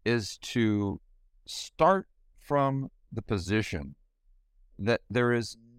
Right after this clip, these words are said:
nothing, zero, that constrains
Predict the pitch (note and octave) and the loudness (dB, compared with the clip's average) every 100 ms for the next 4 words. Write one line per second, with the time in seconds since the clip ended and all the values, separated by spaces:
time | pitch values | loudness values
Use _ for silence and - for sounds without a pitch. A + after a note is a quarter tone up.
0 | B2 D#3 - - - - _ _ _ _ | 0 0 0 -8 -14 -20 _ _ _ _
1 | _ _ _ _ - - - C#3+ E3 F#2 | _ _ _ _ -20 -14 -2 2 2 0
2 | A#1+ - _ _ _ _ _ _ - - | -4 -12 _ _ _ _ _ _ -6 -4
3 | - G#2 - - - C3+ B2+ G#2 D#2+ E2 | 0 0 0 -6 -2 0 2 0 -4 -6
4 | D#2+ | -12